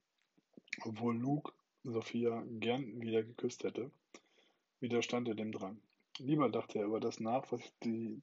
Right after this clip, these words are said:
zuvor gesagt hatte, über ihre Ähnlichkeiten. Sie hatte recht,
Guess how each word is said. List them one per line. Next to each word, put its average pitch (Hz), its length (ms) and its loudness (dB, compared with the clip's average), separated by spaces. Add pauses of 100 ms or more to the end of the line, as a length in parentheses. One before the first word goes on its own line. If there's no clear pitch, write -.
zuvor 123 320 0
gesagt 139 320 0
hatte, - 220 -6
über 113 240 -10
ihre 107 200 -2
Ähnlichkeiten. 101 600 -6 (920)
Sie 139 140 0
hatte 151 220 2
recht, - 320 -4